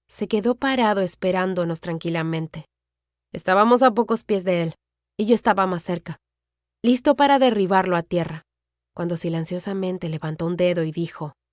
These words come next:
"Paz". Permanecimos inmóviles, sin poder mover un pie, mientras nuestra rabia y odio aumentaban con nuestra incapacidad para hacerle daño. Gritamos y echamos espuma por la boca delante de él,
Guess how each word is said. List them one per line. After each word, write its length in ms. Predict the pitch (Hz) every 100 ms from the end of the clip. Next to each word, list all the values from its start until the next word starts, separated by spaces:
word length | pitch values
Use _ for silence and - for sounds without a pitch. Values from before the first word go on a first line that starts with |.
| _ _ _
"Paz". 320 | 233 170 - - _ _ _ _ _ _ _ _ _
Permanecimos 680 | 175 170 165 165 170 175 180
inmóviles, 600 | 196 190 170 160 156 - - _ _
sin 180 | - 165
poder 320 | 170 185 220
mover 300 | 220 185 170
un 100 | 160
pie, 220 | 156 160 - _ _ _ _ _
mientras 340 | - 175 175 170
nuestra 300 | 180 175 170
rabia 480 | 175 185 196 214 -
y 180 | 196 202
odio 260 | 214 240
aumentaban 640 | 208 185 175 208 202 220 214
con 180 | 190
nuestra 240 | 185 175 180
incapacidad 800 | 180 175 170 165 175 170 196 208
para 240 | 214 185
hacerle 360 | 165 180 175 165
daño. 320 | 165 156 147 _ _ _ _ _ _ _ _ _
Gritamos 600 | 190 202 170 202 214 208
y 60 | 214
echamos 360 | 180 202 214 208
espuma 400 | - 208 214 -
por 180 | 214
la 120 | 196 175
boca 320 | 196 208 208
delante 460 | 180 180 185 185
de 220 | 175 165 165
él, 140 | 165